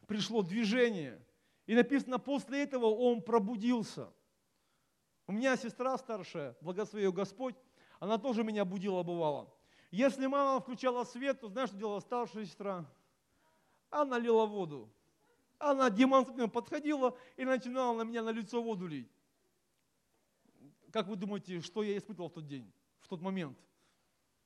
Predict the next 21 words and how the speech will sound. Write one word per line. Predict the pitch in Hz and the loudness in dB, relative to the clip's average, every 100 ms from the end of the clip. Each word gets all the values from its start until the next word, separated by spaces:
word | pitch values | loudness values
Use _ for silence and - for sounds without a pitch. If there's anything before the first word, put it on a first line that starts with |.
| _ _ _ - 135 | _ _ _ -14 2
Просто | 208 226 220 196 | 8 8 6 0
любовь | 196 175 226 226 | -2 -2 0 -2
из | 196 | -2
моего | 175 170 160 | -6 -6 -6
сердца | - 165 151 | -8 -10 -12
струилась. | - 175 220 208 165 - - _ _ _ _ _ _ - | -10 -4 -2 -2 -4 -6 -18 _ _ _ _ _ _ -2
И | 170 196 190 202 | 0 0 -2 -8
внутри | 175 233 262 | -2 0 2
меня | 254 233 | 2 2
подымалось, | 240 208 262 262 202 | 2 2 4 4 4
думаю, | 233 | 0
ну | 233 - | 0 -2
как | - 262 254 | 0 0 2
она | 240 247 | -2 -2
так | - 214 | -4 -2
может | 233 240 202 | -2 0 4
делать | 277 240 170 | 6 6 2
вообще? | 185 185 226 180 | -4 -8 -6 -6
Что | 170 277 277 | -6 -4 0
за | 214 262 | 6 6
отношения? | 262 269 269 - 320 311 220 139 | 4 0 -2 -2 -4 -6 -8 -10